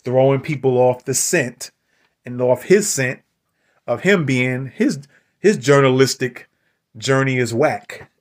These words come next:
is boo-boo, boo-boo on a stick. So that's another way for him to just kinda throw you off. And if you don't think and you don't question,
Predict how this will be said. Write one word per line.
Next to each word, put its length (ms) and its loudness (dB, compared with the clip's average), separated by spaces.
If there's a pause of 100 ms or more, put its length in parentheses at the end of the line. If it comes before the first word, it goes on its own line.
is 180 -8
boo-boo, 520 -2 (960)
boo-boo 380 0
on 120 0
a 40 -6
stick. 440 -8 (520)
So 200 -4
that's 200 2
another 320 0
way 240 4
for 100 -4
him 200 0
to 80 -4
just 260 -6
kinda 260 -6 (440)
throw 160 2
you 200 0
off. 400 2 (440)
And 500 -6
if 160 -12
you 100 -4
don't 260 -2
think 640 -10
and 120 -14
you 80 -12
don't 280 -12
question, 600 -6